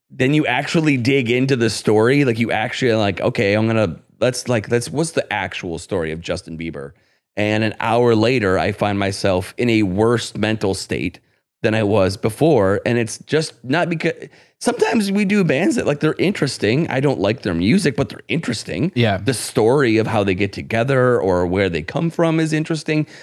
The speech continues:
Speaker 1: There's something that you're like,
Speaker 2: That's,
Speaker 1: "Oh."
Speaker 2: that's usually how they get famous, is by having, uh, s-, like, Fleetwood Mac syndrome, where everything else but the music is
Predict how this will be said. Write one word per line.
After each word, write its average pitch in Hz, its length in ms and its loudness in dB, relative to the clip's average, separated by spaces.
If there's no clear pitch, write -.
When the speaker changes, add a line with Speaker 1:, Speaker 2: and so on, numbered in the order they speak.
Speaker 1:
There's 143 220 0
something 147 520 0
that 104 120 2
you're 107 120 2
like, 135 180 2
Speaker 2:
That's, 147 60 0
Speaker 1:
"Oh." 143 300 2
Speaker 2:
that's 151 200 -2
usually 151 380 4
how 135 220 2
they 123 140 2
get 120 220 2
famous, 117 560 2
is 120 280 2
by 113 180 0
having, 117 500 4
uh, 107 360 2
s-, - 180 -12
like, 135 180 0
Fleetwood 143 460 2
Mac 120 360 0
syndrome, 110 640 0
where 135 280 0
everything 147 540 2
else 139 260 2
but 117 420 -2
the 110 80 4
music 117 640 4
is 110 480 2